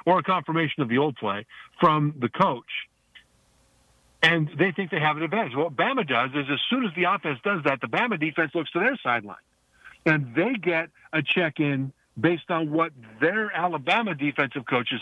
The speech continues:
think the offense just checked to. It's one of the reasons that Alabama's defense always seems to be in the right, in the right call, right? Well, teams have started to ca-, catch up to that if they can run tempo. This breakdown shows a, a two-play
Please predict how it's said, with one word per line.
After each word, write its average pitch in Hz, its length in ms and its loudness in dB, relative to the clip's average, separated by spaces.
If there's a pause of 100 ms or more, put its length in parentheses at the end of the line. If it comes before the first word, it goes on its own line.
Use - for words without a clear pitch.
think 113 240 0 (680)
the 156 380 2
offense 160 400 0 (100)
just 143 300 -2
checked 247 320 0
to. 120 80 -2 (680)
It's 156 160 2
one 190 120 2
of 170 60 0
the 165 80 2
reasons 165 360 0
that 165 100 2
Alabama's 151 440 0
defense 143 420 -2 (360)
always 151 320 4
seems 156 200 0
to 147 60 -8
be 151 120 2
in 143 80 0
the 131 80 0
right, 135 280 2 (120)
in 143 100 -2
the 139 80 0
right 123 260 0
call, 104 460 0
right? 123 260 2
Well, 143 200 0 (320)
teams 240 180 4
have 185 80 0
started 160 340 2
to - 60 -10
ca-, 156 240 0
catch 147 240 0
up 165 160 0
to 131 80 -8
that 131 260 0
if 165 220 0
they 147 140 0
can 131 200 -4
run 123 200 0
tempo. 196 400 -4 (420)
This 160 160 2 (100)
breakdown 165 560 0
shows 147 280 0 (120)
a, 143 60 0
a 147 320 0
two-play 160 420 -2